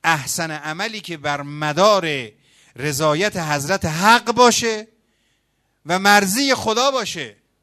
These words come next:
چی مرضی خداست؟ اعوذ بالله من الشیطان الرجیم. بسم الله الرحمن الرحیم. و من یطع الله و الرسول،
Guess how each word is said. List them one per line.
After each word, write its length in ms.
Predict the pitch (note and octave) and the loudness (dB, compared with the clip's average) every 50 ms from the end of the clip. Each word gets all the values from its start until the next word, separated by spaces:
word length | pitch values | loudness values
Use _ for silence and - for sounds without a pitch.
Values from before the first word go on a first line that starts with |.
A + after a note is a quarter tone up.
| _ _ _ _ _ _ _ _ _ _ _ | _ _ _ _ _ _ _ _ _ _ _
چی 260 | - - - C4 C#4+ | -6 -4 -4 -2 0
مرضی 420 | C#4 C#4 C4+ B3+ A3+ A3+ A#3+ A#3+ | 2 4 4 2 2 0 0 0
خداست؟ 640 | G#3+ G#3+ A3+ A3 A3+ A3 G#3+ G#3 G3 - - - - _ _ _ _ _ _ _ _ _ _ _ _ | 0 0 -2 0 2 0 0 0 -4 -8 -14 -18 -20 _ _ _ _ _ _ _ _ _ _ _ _
اعوذ 360 | D3 D3 D3 D#3 D3+ C3+ A#2 A#2+ | -6 -4 -2 -2 -4 -4 -6 -6
بالله 600 | A#2 A#2 A2 A2 G#2+ A2+ A#2+ B2 A#2+ A2 G2 F#2+ - _ _ _ | -8 -8 -8 -8 -6 -6 -4 -4 -4 -6 -8 -12 -16 _ _ _
من 120 | G#2+ G#2 | -18 -18
الشیطان 720 | G#2 G2+ G2 - - - G#2 G#2 G2 - - A#2 A2+ G#2+ G#2 | -16 -16 -16 -18 -18 -16 -16 -18 -16 -16 -16 -14 -14 -14 -14
الرجیم. 600 | G2+ F#2+ G#2 G#2 G2 G2+ G#2 A2+ A2 G2+ F#2+ F#2 _ _ _ _ _ _ _ _ | -16 -18 -18 -18 -18 -16 -16 -16 -16 -16 -18 -20 _ _ _ _ _ _ _ _
بسم 260 | B2+ A#2 - - C#3+ | -12 -12 -12 -10 -10
الله 340 | D#3+ D#3+ C#3 A#2 A2+ A2 F#2+ | -10 -10 -8 -8 -8 -8 -8
الرحمن 640 | G#2+ G2+ G2 G2 G2 F#2 - _ B2+ B2 A#2 G#2+ G#2 | -10 -12 -14 -16 -20 -20 -18 _ -14 -14 -14 -14 -16
الرحیم. 600 | G2+ G#2 A#2 G#2+ F#2+ - - C3+ B2 A2 G#2 A2 _ _ _ _ _ _ _ _ _ - | -20 -20 _ -20 -20 -18 -16 -16 -16 -16 -18 -20 _ _ _ _ _ _ _ _ _ -10
و 140 | C3 B2+ | -8 -8
من 220 | B2+ D3 D#3+ D#3+ C#3+ | -6 -6 -8 -8 -10
یطع 460 | B2 A#2 A2+ A#2 A2 - - A#2+ A2+ - - | -10 -8 -8 -8 -8 -10 -12 -16 -16 -14 -14
الله 760 | B2 A#2 A2+ A2 G#2+ G#2 G#2 B2+ D3 E3+ F#3 G3 G#3 G#3 G3 - - _ _ _ | -14 -12 -12 -14 -14 -10 -8 -6 -6 -6 -4 -6 -6 -8 -10 -12 -18 _ _ _
و 80 | D#3 E3 | -12 -10
الرسول، 1300 | F3+ F#3+ F#3+ F3+ - - B2+ G#2 - - - - C#3 D3 C#3 B2 A#2 G#2+ G#2 G2+ G2 G2 G#2 A2 | -10 -10 -12 -16 -16 -16 -16 -16 -14 -14 -6 -2 0 0 2 2 0 -2 -4 -6 -8 -10 -12 -14